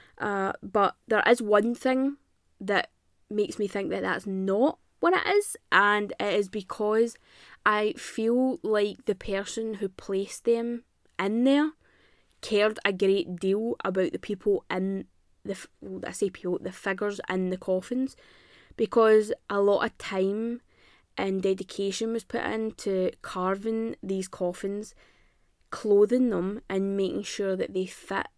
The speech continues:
in the coffins snugly. It wasn't as if it was just thrown together, jib-jabby, like, it was all just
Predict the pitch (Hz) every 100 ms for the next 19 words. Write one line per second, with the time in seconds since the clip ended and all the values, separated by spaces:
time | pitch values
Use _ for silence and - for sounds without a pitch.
0 | _ 196 190 190 - 185 185 196 196 190
1 | - _ - - 190 190 - 262 269 -
2 | - - - 196 208 214 220 208 196 202
3 | 185 196 185 - 202 196 190 196 220 247
4 | 240 233 196 185 185 190 208 233 226 226
5 | - - - 214 185 - - 147 185 185
6 | 190 190 180 180 185 185 -